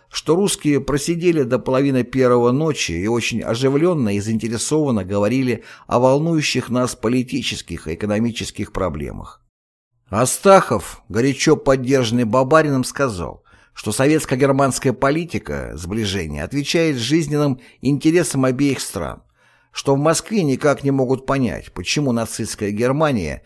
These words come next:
так антагонистически настроена по отношению к Советскому Союзу. В ответ немецкий дипломат заявил,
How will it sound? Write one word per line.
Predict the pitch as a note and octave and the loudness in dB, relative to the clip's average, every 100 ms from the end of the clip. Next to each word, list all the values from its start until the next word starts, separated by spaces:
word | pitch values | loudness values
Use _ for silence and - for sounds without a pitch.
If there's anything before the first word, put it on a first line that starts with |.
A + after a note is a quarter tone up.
| - - _ | -20 -20 _
так | A#2 A#2+ - | -2 -2 -4
антагонистически | - B2+ A#2+ B2+ C3+ C3+ - F3+ D#3 C#3+ - | -2 0 0 0 0 0 -2 -6 -4 -6 -2
настроена | A#2 A#2 - D3+ D3 B2 | -2 -2 -2 0 2 0
по | F#2+ G2+ | -2 -4
отношению | G#2+ G#2+ - A2+ G#2+ | -4 -6 -2 -2 -4
к | |
Советскому | - F#2+ F#2+ - F2 F2 | -4 -4 -4 -6 -10 -10
Союзу. | - F2 C#2+ G1+ - _ _ _ _ _ _ _ _ F#2 | -6 -6 -6 -12 -20 _ _ _ _ _ _ _ _ 0
В | |
ответ | B2+ C#3 F3+ G3+ B2 | 2 2 2 2 2
немецкий | B2 C3 - A#2 | 0 0 -2 -4
дипломат | A2 E2 B2 D3 C#3 | -4 -2 -2 0 -2
заявил, | B2+ B2+ F#2 E2 C2 | -2 -2 -2 -6 -10